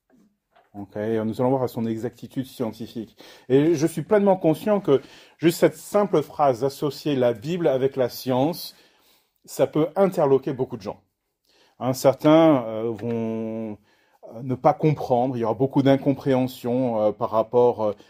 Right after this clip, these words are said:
à cela. Et chez d'autres, peut-être même le simple fait de se dire que la Bible contient, euh, des informations scientifiques,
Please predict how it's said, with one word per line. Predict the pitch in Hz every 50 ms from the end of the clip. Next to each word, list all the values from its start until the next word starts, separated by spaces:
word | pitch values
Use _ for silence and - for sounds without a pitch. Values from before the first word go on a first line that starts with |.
| _ _ -
à | 101 98
cela. | - - - 117 113 113 127 143 156 151 - - - _ _ _ _ _ -
Et | 147 135 135 131 127 131 131 123
chez | - - 139 131
d'autres, | - 135 147 165 160 - 123
peut-être | - - 123 - 135 127 - - - 120
même | 117 123 127 127 135 143 156 156 139 113 - - _ _ _ _
le | - 113
simple | - - 151 139 135 139 139 131
fait | - - 156 143
de | 123 123
se | 117 95 95
dire | 117 143 139 139
que | - 113
la | 104 107 110 113
Bible | 98 110 113 135 143 139 120 120 117 113 113 113 110
contient, | - - - 123 113 - - 127 127 131 135 139 139 135 127
euh, | 120 113 110
des | 104 104 107 101
informations | 120 117 113 127 120 117 117 117 - - 127 120
scientifiques, | - - 139 123 110 - 123 117 113 117 147 165 165 - -